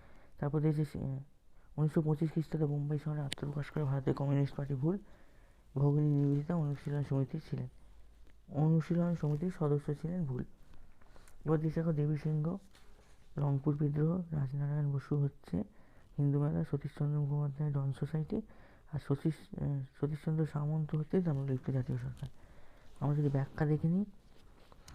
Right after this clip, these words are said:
ব্যাখ্যা দেখো দিয়েছে কি, রবীন্দ্রনাথ ঠাকুরের আমলে ব্রাহ্ম সমাজে বিভাজন ঘটে, কারণ কেশবচন্দ্র তার নাবালিকা কন্যার সঙ্গে কোচবিহারের রাজার বিবাহ স্থির করে। স্বামী বিবেকানন্দ বর্তমান ভারত গ্রন্থটি রচনা করেন, কারণ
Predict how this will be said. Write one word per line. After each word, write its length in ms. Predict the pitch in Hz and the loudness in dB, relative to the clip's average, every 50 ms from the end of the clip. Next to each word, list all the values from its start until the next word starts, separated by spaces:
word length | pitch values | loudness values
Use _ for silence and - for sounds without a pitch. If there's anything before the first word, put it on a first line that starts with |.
| - - - - | -14 -6 -2 0
ব্যাখ্যা 240 | 131 139 - 151 | 0 0 0 0
দেখো 140 | 151 151 156 | 2 2 4
দিয়েছে 300 | 147 147 151 147 147 156 | 4 4 4 2 2 2
কি, 80 | 160 170 170 | 2 2 2
রবীন্দ্রনাথ 600 | 160 160 - 139 139 143 147 151 156 156 147 - | 2 2 4 4 4 4 4 4 4 2 2 0
ঠাকুরের 320 | 151 147 - 151 156 160 | 0 -2 0 2 2 2
আমলে 300 | 160 151 147 147 151 160 | 2 2 2 2 2 2
ব্রাহ্ম 320 | 151 143 139 139 139 143 147 | 2 2 0 0 0 0 0
সমাজে 280 | - 151 151 147 151 | 0 0 0 2 2
বিভাজন 420 | 147 139 135 139 139 139 151 151 139 | 2 2 2 2 2 2 2 2 2
ঘটে, 220 | 143 143 - 160 | 0 0 0 -2
কারণ 300 | 147 147 139 147 165 185 185 - - - - - - - - - | -2 0 0 2 2 0 -2 -4 -10 -20 -20 -20 -20 -18 -6 -2
কেশবচন্দ্র 800 | - 147 - 196 185 185 - - 180 175 170 170 170 175 202 233 - - - - - - - - - | -2 0 2 2 0 0 2 2 2 4 4 4 4 4 2 2 0 -4 -18 -20 -20 -20 -20 -14 -6
তার 140 | - 135 139 | -2 -2 0
নাবালিকা 440 | 139 143 143 143 147 156 151 156 151 | 2 2 2 4 4 4 4 2 2
কন্যার 360 | 151 143 143 147 156 147 143 - | 2 2 2 2 2 0 0 0
সঙ্গে 200 | 139 147 165 165 | 0 2 2 2
কোচবিহারের 600 | - - 135 135 135 139 147 147 143 143 139 139 | 2 2 2 2 2 2 2 2 2 2 2 2
রাজার 300 | 139 139 131 147 170 180 - - - - - - - - - | 0 0 0 0 0 -2 -2 -8 -16 -20 -20 -20 -14 -6 -2
বিবাহ 340 | 139 147 156 156 156 156 151 | 2 2 4 4 4 4 2
স্থির 260 | 147 - - 143 131 | 2 4 4 4 4
করে। 240 | 131 123 120 127 135 - - - - - - - - - - - | 4 2 2 0 -2 -8 -10 -20 -20 -20 -20 -20 -20 -20 -10 -2
স্বামী 200 | - 147 156 151 | 0 2 4 4
বিবেকানন্দ 440 | 143 147 151 151 151 156 160 160 151 | 6 6 4 4 4 4 2 4 4
বর্তমান 440 | 143 139 - - - 143 147 151 | 2 2 0 0 0 2 2 2
ভারত 140 | 151 151 147 | 2 2 0
গ্রন্থটি 360 | 139 143 143 143 139 147 147 147 | 0 0 0 2 2 0 0 0
রচনা 320 | 151 143 - - 156 151 | 0 0 0 0 0 0
করেন, 280 | 143 - 156 165 165 151 | 0 0 0 0 0 0
কারণ 340 | - 147 143 156 180 196 | 0 0 0 0 0 0